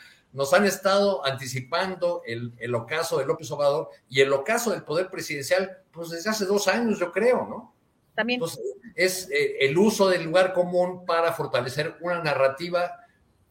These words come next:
Speaker 1: por, polarizadora. Una, ¿cuál, qué, qué le queda a esta oposición a falta de proyecto, a falta de programa, a falta de qué ofrecer a la ciudadanía? Le queda construir esta imagen de la deriva autoritaria, del dictador,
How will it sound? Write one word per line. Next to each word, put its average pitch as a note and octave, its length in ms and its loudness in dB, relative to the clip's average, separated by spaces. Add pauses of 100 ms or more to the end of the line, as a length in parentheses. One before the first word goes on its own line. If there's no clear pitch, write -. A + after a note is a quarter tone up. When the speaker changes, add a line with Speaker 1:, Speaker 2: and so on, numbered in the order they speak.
(160)
Speaker 1:
por, C#3+ 420 0
polarizadora. C#3 920 2
Una, C#3+ 340 -6 (420)
¿cuál, E3+ 180 2 (340)
qué, - 240 -18
qué F#3 100 2
le G3+ 220 2
queda F#3 520 2
a C3 80 2
esta D#3+ 220 0
oposición C#3 520 -6
a - 60 -6
falta D3+ 280 -2
de B2 100 -2
proyecto, C3 580 -2
a - 80 -2
falta B2+ 300 -4
de F#3 300 -6 (260)
programa, D3 540 2
a - 40 -4
falta C#3 300 -2
de A#2 100 0
qué B2 100 0
ofrecer C3+ 460 0
a - 40 -4
la A2 120 -2
ciudadanía? F#2+ 520 -8 (340)
Le C3 300 -2
queda F3 320 2
construir C#3+ 640 -2
esta F#3 260 2
imagen D#3 500 -6
de B2 100 -6
la A2 120 0
deriva B2+ 280 -2
autoritaria, C3+ 1040 0
del D3+ 260 2
dictador, C3+ 640 2